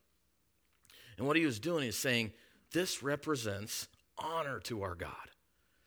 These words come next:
I wanna count up, I wanna tally a total amount of those who God has rescued and redeemed from bondage." Motive's totally different, right? This represents giving glory to God,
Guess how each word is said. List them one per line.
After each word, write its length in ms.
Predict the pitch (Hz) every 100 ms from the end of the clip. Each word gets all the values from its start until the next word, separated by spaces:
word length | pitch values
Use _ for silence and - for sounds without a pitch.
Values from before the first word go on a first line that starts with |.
| _ _ _ _ _ _ _ _ _ _ _ - _ - -
I 80 |
wanna 140 | 196 -
count 380 | - - 165 151
up, 380 | 127 - - -
I 80 | 156
wanna 160 | 180 139
tally 440 | - - 160 131
a 60 | 104
total 400 | - 190 208 185
amount 280 | 151 143
of 100 | 117
those 280 | 104 95 101 - - -
who 140 | 165
God 280 | 127 - 147
has 160 | 117 92
rescued 640 | 104 143 - - 101 -
and 160 | 107 113
redeemed 460 | 101 90 113 139 120
from 220 | 113 87
bondage." 640 | 90 113 117 - - - _ _ _ _ _ _ _ _ _ _ _ _ _ _ _ _ _ _ _ _ _ -
Motive's 400 | 107 170 160 95
totally 380 | - 151 151 117
different, 380 | 123 139 101 104
right? 300 | 104 131 - - - -
This 180 | 151 -
represents 540 | 196 175 147 139 120
giving 300 | 123 135 120
glory 320 | 104 131 131 101
to 100 | 92
God, 420 | 104 123 101